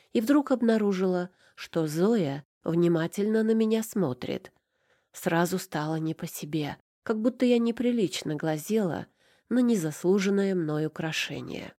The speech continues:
«Очень красивое», искренне произнесла я, смущённо приподняв кисть.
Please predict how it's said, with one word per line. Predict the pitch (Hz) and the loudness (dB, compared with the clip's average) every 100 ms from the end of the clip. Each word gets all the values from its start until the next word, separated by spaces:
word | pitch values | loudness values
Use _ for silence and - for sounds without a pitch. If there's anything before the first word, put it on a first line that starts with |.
| _ _ _ _ | _ _ _ _
«Очень | 185 185 190 196 | -2 -2 -2 -2
красивое», | 202 196 - 233 175 139 127 180 - | -2 -4 -2 0 0 -2 -6 -10 -6
искренне | 208 190 - 165 165 170 | -4 -4 -6 -4 -2 -2
произнесла | - 175 160 180 170 170 170 | -2 -4 -2 -2 -2 -2 -2
я, | 160 214 196 - _ _ - | -2 -2 -4 -10 _ _ -16
смущённо | - 202 196 - 247 240 220 | -2 0 0 2 2 2 0
приподняв | - 180 160 160 165 165 - | -2 -4 -2 -2 -2 -2 -8
кисть. | - 156 - - | -8 -8 -8 -18